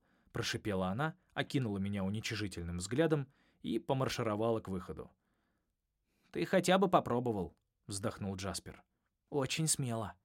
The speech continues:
Тщетно попытавшись выпросить у Джошуа, нашего повара, злаковый батончик, мы поплелись по столовой, поднялись по ступенькам на второй этаж, вскарабкались по настенной лестнице и выбрались через люк на крышу.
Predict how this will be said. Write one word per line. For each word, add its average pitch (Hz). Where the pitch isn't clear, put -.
Тщетно 180
попытавшись 123
выпросить 117
у 101
Джошуа, 101
нашего 104
повара, 92
злаковый 92
батончик, 180
мы 214
поплелись 143
по -
столовой, 151
поднялись 147
по 104
ступенькам 98
на 92
второй 92
этаж, 165
вскарабкались 151
по 110
настенной 98
лестнице 170
и 107
выбрались 185
через 107
люк 135
на 123
крышу. 92